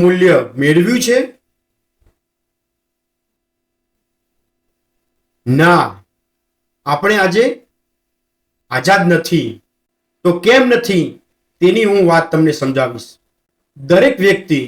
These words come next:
કોઈક ના કોઈક પ્રકારે ગુલામ બનતો ગયો છે.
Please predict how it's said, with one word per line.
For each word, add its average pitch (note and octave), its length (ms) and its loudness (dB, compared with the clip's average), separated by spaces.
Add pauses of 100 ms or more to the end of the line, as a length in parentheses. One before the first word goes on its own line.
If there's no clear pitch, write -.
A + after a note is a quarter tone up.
(2250)
કોઈક A#3+ 300 4
ના A#3+ 160 -2
કોઈક G#3 200 2
પ્રકારે D3 440 -4 (720)
ગુલામ F#3 360 2
બનતો F3+ 340 2
ગયો D3 240 4
છે. A2+ 200 -10